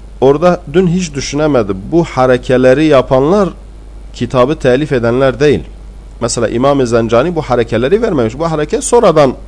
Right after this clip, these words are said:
bazı kişiler vermişler. Bazen mustansihler vermiş. Yani kitabı kopyalayanlar.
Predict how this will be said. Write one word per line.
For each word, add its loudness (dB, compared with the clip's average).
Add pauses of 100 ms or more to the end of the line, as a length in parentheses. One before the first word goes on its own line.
(400)
bazı 2
kişiler -2
vermişler. -6
Bazen -2
mustansihler 0
vermiş. -6 (580)
Yani 0
kitabı -2
kopyalayanlar. 0